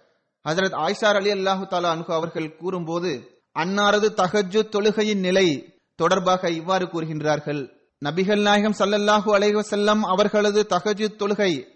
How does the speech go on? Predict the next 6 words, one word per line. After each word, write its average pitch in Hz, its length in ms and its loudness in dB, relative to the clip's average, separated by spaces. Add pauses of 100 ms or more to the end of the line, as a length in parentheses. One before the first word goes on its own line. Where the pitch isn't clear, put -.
பதினோரு 214 460 2
ரக்காத்துகளை 190 760 2
விட 180 200 2
அதிகமாக 190 960 0 (240)
இருந்தது 170 460 -2
கிடையாது. 151 560 -2